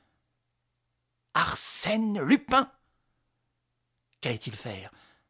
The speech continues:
Agir ? Engager la bataille avec ses propres ressources ? Non, non, non, il, il valait mieux ne pas agir. Les fautes étaient inévitables s'il relevait le défi d'un tel adversaire.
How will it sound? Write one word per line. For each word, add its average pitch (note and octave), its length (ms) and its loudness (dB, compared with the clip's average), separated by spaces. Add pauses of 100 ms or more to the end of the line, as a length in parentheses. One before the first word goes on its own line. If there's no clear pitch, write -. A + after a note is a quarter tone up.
(460)
Agir ? A3 420 -2 (800)
Engager C#3 360 0
la C3 120 2
bataille F3+ 340 -2
avec A#2 180 -6
ses - 160 -6
propres - 460 -4
ressources ? - 480 -8 (1120)
Non, - 140 -6 (140)
non, A2 140 -12
non, - 260 -16
il, - 200 -20 (220)
il A#2+ 100 -12
valait A2+ 220 -6
mieux C3 140 0
ne C3 100 -2
pas G#2 240 -6
agir. F#2+ 380 -12 (680)
Les A#2+ 140 -8
fautes - 400 -2 (180)
étaient D3 300 -4
inévitables E3+ 560 -2 (160)
s'il - 220 -6
relevait B2 380 0
le A#2+ 120 -2
défi C3+ 320 -4
d'un - 160 -10
tel B2+ 220 -6
adversaire. A2+ 680 -6